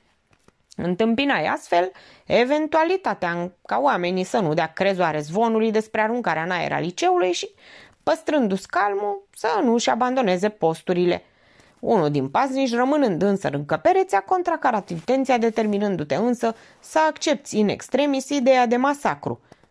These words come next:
Cam așa s-ar fi soldat un schimb de focuri între paznici și mercenarii dumitale. Gloanțele oarbe le-am găsit în curtea uzinei. Trebuia firește să abandonezi un material compromițător, a cărui paternitate, ziceai, nu îți poate fi atribuită.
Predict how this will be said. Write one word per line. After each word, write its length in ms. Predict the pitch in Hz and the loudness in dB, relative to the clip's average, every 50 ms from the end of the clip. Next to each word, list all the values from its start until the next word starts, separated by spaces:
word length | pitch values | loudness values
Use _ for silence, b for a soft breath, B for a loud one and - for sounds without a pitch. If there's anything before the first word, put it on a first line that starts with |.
| b - | b -10
Cam 320 | - 135 139 175 226 277 | -4 -2 -2 0 0 0
așa 220 | 330 359 - 240 202 | -2 -2 -2 -2 -4
s-ar 200 | - 190 175 180 | -2 -2 -4 -2
fi 160 | - - 202 | -4 -8 -8
soldat 580 | - - - 220 233 254 262 226 175 165 - | -6 -2 0 2 2 2 2 2 0 -2 -2
un 100 | - 196 | -2 -4
schimb 300 | 208 - - 202 165 135 | -4 -4 -6 -6 -4 -2
de 60 | 104 131 | -4 -4
focuri 380 | 143 - 285 277 - 269 262 | 0 0 0 2 2 0 0
între 200 | 254 240 262 269 | 0 0 -2 -2
paznici 420 | 269 - 190 170 165 170 170 165 170 | -2 -2 -6 -4 -4 -4 -6 -6 -4
și 120 | - 185 | -4 -4
mercenarii 560 | 185 180 180 170 - 202 185 160 139 143 143 | -2 -2 -2 -2 -4 -4 -2 -2 -2 -2 -2
dumitale. 520 | 147 151 156 170 175 - 160 139 117 101 B B B B B B B B B B B | -2 -2 -2 -2 -2 -2 -2 -2 -2 -6 B B B B B B B B B B B
Gloanțele 520 | 156 165 190 196 180 170 175 - 190 190 | 0 2 2 2 2 0 -2 0 0 2
oarbe 320 | 196 220 226 214 214 208 | 2 2 2 2 2 2
le-am 180 | 220 226 214 220 | 2 2 2 2
găsit 280 | 220 247 - - 147 160 | 0 -2 -2 -4 -6 -6
în 80 | 160 | -6
curtea 320 | 160 - 170 156 - 151 151 | -4 -4 -6 -4 -2 -2 0
uzinei. 480 | 160 175 170 185 170 147 127 - b b b b b b b b _ - | 0 0 0 0 -2 -2 -4 -8 b b b b b b b b _ -4
Trebuia 300 | - 302 330 415 494 494 - | -2 2 2 4 4 2 2
firește 400 | - 165 170 226 254 - - 190 | 0 0 0 0 0 0 0 -2
să 100 | - 220 | 0 0
abandonezi 580 | 214 208 226 233 233 240 269 311 330 247 160 | 0 2 2 0 2 2 2 2 2 0 0
un 60 | 170 160 | -2 -2
material 420 | 156 160 165 208 220 247 226 160 | -2 -2 -2 -2 0 0 0 0
compromițător, 840 | - - 143 143 147 175 170 170 165 165 170 156 - - 339 359 359 B B B B B B B | 0 -2 -4 -2 -2 -2 -2 -2 -2 -2 -2 -2 0 2 2 2 2 B B B B B B B
a 160 | - 494 466 - | -2 -2 0 2
cărui 240 | - 285 247 254 233 | 2 2 2 2 0
paternitate, 880 | - 254 247 226 - 262 254 254 269 277 285 320 302 277 294 285 285 254 | 0 -2 -2 0 0 2 2 2 0 2 2 2 2 2 2 0 0 0
ziceai, 500 | 247 302 294 - - 330 320 311 302 - _ | -2 -4 -2 0 0 0 0 0 -2 -6 _
nu 200 | - 156 131 135 | -6 -4 -2 -2
îți 120 | 151 165 - | -2 -4 0
poate 260 | - 226 233 233 277 | 0 0 2 2 0
fi 160 | 269 - 285 | 0 2 2
atribuită. 720 | 269 254 - 233 226 190 196 202 190 170 143 143 - - | 0 2 2 0 0 2 2 2 2 0 -2 -4 -8 -8